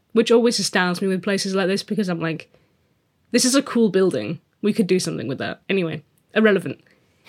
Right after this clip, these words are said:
So there was arcade machines left, there were menus, and also a great white shark.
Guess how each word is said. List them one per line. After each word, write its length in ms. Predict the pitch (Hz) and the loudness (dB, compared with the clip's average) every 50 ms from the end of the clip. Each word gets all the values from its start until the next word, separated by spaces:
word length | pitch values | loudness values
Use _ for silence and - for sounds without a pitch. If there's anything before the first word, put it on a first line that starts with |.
| - - - - - - - - _ _ _ _ _ _ _ | -12 -10 -10 -10 -12 -16 -20 -20 _ _ _ _ _ _ _
So 320 | - - 254 240 240 226 - | 4 6 8 8 8 6 6
there 160 | 220 233 233 | 4 6 6
was 320 | 240 233 226 202 - - - - | 6 6 6 4 0 -2 -2 -2
arcade 300 | 214 - - 294 302 277 | 0 2 4 4 6 6
machines 380 | 285 - - 285 277 269 247 254 | 4 4 4 4 4 4 4 4
left, 400 | 240 240 240 240 240 247 247 - | 4 4 4 4 2 2 0 0
there 100 | 196 180 | 0 0
were 80 | 170 | 2
menus, 640 | 185 208 214 220 214 208 208 202 202 202 196 196 180 - - | 2 2 2 2 2 2 2 2 2 2 0 0 0 0 2
and 80 | 233 | 4
also 300 | 254 302 302 - 311 294 | 4 4 4 4 4 4
a 60 | 262 | 4
great 320 | 214 175 196 208 214 190 185 | 4 4 4 4 4 2 2
white 260 | 190 196 196 180 190 | 0 2 2 2 0
shark. 500 | - - 202 165 156 165 160 - - - | -2 -2 -2 0 0 -2 -4 -6 -10 -18